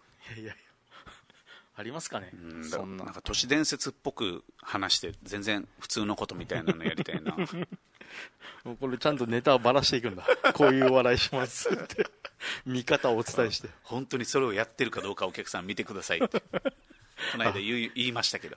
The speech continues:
Speaker 1: いや、できたねーで終わるし。<laughs> 笑わんよ、誰も。
Speaker 2: あ、見たんだ、都市伝説な。
Speaker 1: いやな、見たらハマるな、止まらんな。
Speaker 2: うん。いや、俺最近あの、も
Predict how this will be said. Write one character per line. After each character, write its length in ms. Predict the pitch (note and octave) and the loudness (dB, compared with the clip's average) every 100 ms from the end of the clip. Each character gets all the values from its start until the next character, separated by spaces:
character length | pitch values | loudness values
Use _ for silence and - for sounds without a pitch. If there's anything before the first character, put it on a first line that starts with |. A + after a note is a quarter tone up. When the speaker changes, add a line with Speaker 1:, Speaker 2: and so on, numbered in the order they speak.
| - | -2
Speaker 1:
い 80 | B2+ | 0
や、 100 | G#2 | 2
で 180 | B2 C3 | 4 4
き 100 | - | 4
た 140 | A2+ | 2
ね 240 | A2+ C3+ | 4 2
ー 20 | A#2+ | 2
で 80 | |
終 100 | G#2+ | 4
わ 60 | B2+ | 6
る 100 | C#3 | 6
し。 360 | C5 - D#5 - - | 6 4 2 0 -12
<laughs> 160 | - - | -12 -4
笑 280 | B2 D3 E3 | 0 2 2
わ 80 | A#2+ | 2
ん 40 | |
よ、 100 | G#2+ | 0
誰 160 | G2+ F#2+ | -4 -6
も。 60 | F#2+ - - _ - - - - - - - - - - _ _ | -6 -6 -6 _ -20 -20 -20 -20 -20 -20 -20 -20 -20 -20 _ _
Speaker 2:
あ、 180 | F#2+ D#2+ | -8 -8
見 120 | F#2 | -4
た 180 | - A#2 | 0 0
ん 100 | A2+ | 0
だ、 240 | F#2+ E2 D#2 - | -4 -4 -8 -14
都 100 | F#2+ | -14
市 120 | F#2+ | -10
伝 160 | F2 E2 | -10 -10
説 240 | - - | -12 -10
な。 60 | F#2 | -6
Speaker 1:
い 20 | |
や 60 | B2 C3+ | -4 -4
な、 240 | G#2 G#2 G#2 | -4 -6 -6
見 120 | A2+ | -2
た 100 | - | -2
ら 80 | G#2 | -2
ハ 120 | C#3 | -2
マ 140 | F3 | -2
る 80 | E3+ | 0
な、 100 | G#2+ | -4
止 140 | - F3 | -2 0
ま 120 | G3 | 0
ら 100 | F#3 | 0
ん 100 | F3 | -2
な。 140 | E3 - - - - - - - | -4 -8 -12 -16 -20 -20 -20 -4
Speaker 2:
う 20 | |
ん。 20 | |
い 40 | G#2+ | 2
や、 80 | G2+ | 2
俺 180 | G2+ | 2
最 220 | G2 B2 A#2+ | 2 0 2
近 220 | B2+ A2+ | 2 2
あ 60 | |
の、 240 | G#2+ G#2 G2+ | 2 0 0
も 280 | F#2+ F2 | -2 -4